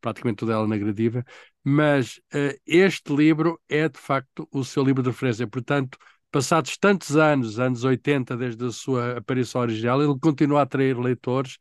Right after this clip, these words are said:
e continua a encantar as pessoas que gostam de saber das, do, das maravilhas do universo. Mas continuando na astrofísica, eh,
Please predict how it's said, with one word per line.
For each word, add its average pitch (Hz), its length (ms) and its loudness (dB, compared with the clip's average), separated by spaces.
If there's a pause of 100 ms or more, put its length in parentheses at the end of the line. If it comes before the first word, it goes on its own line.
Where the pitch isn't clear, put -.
(400)
e 127 160 -2
continua 127 400 0
a 127 60 2
encantar 117 480 -2
as 110 140 -6
pessoas 113 600 -4
que 110 280 -2 (320)
gostam 117 340 -2
de - 80 -8
saber 110 420 -4
das, 107 400 -6 (560)
do, 117 160 -2
das 107 280 -4
maravilhas 104 560 -2
do 107 240 -2
universo. 98 520 -6 (2500)
Mas - 140 0
continuando 226 480 6
na 190 140 6
astrofísica, 107 960 0
eh, 135 360 2